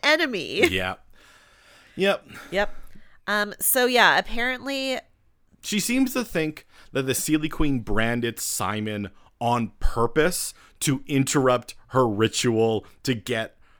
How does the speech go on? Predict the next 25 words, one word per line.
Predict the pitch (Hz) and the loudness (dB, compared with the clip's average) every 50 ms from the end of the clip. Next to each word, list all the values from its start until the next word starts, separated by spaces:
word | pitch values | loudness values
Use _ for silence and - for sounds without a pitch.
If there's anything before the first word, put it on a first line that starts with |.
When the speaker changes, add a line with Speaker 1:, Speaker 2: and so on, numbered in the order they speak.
| _ _ | _ _
Speaker 2:
her | - - 123 | 0 0 2
son | 113 - - 147 135 127 123 117 | 2 2 4 4 4 4 4 2
back. | 104 113 107 - - - - | 0 0 0 0 -2 -2 0
Speaker 1:
Yeah, | 233 247 220 180 185 | 2 2 4 2 2
because | 185 226 214 277 233 208 196 | 0 0 0 0 0 0 -2
the | 220 214 | -4 -4
mark | 208 202 202 208 208 202 208 - - - - - - | -2 0 2 4 6 4 4 2 0 -8 -16 -14 -14
can | - 220 226 202 214 202 160 170 - _ | -10 -8 -8 -8 -8 -10 -12 -14 -6 _
banish | - 180 175 180 170 170 151 135 135 143 - - - - - - | 0 0 0 0 -2 -2 -4 -4 -4 -2 -4 -4 -6 -8 -12 -10
Lilith. | 170 170 139 - - 78 120 190 - - - - _ _ _ _ _ _ _ _ - | -8 -6 -6 -6 -4 -4 -4 -6 -6 -12 -20 -20 _ _ _ _ _ _ _ _ -18
Speaker 2:
Y-, | 131 127 131 120 92 | -16 -14 -14 -12 -8
I, | 110 123 | -6 -6
Speaker 1:
I | 117 107 92 - - - - | -6 -6 -10 -16 -20 -20 -16
Speaker 2:
yes. | 131 113 107 107 - 214 180 | -14 -8 -4 -2 -2 0 0
Speaker 1:
guess. | 190 180 - - - - - - - - _ _ _ - | 2 2 2 2 2 2 2 0 0 -4 _ _ _ -8
Speaker 2:
It | 151 156 156 147 123 - | -2 -2 -2 -2 -2 -2
seems | - - 247 269 277 208 | -2 0 0 0 2 0
like | 196 165 | 0 0
that | 151 151 139 | 0 0 0
can | 135 139 | 0 0
only | 135 131 135 | 2 2 4
happen | 123 127 127 120 127 117 | 4 4 4 2 0 -8
when | 113 117 110 | -8 -8 -8
Lilith, | 113 117 117 117 117 117 110 - 117 | -8 -6 -6 -6 -6 -6 -8 -8 -6
like, | 113 107 101 98 - - - - | -6 -4 -6 -6 -10 -14 -20 -20